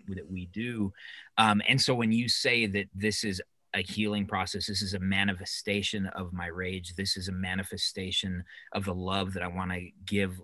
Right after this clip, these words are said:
little Black and brown and queer children, that's such a powerful thing. So tell us a little bit about the moment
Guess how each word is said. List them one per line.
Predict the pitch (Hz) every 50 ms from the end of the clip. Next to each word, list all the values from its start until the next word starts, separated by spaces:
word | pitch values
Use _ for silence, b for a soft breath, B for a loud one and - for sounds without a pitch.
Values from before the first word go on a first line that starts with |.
| - _
little | - 101 101 101
Black | 92 90 92 95 92 90 -
and | 107 95
brown | 92 92 92 98 92
and | 90 87
queer | - - 107 90 85
children, | - - 135 135 120 104 110 101 92 87 B B B B
that's | 107 107 107
such | - 107 -
a | 104
powerful | 92 95 101 101 104 101 - 104 87
thing. | - - 104 104 104 98 90 B B B B B B -
So | - - 151 135 123 - - _ 131 113
tell | - 127 131 127 156
us | 185 220 208 -
a | - 170
little | 139 123 120 120 135 151
bit | 147 160 139 - -
about | 113 110 101 95 101 101 98 104 107 107 104 - - _ _ _ _ _ _ _ _ _ 117
the | 107 127
moment | 117 110 104 101 104 110 113 123 127 110 98 95 95 92 95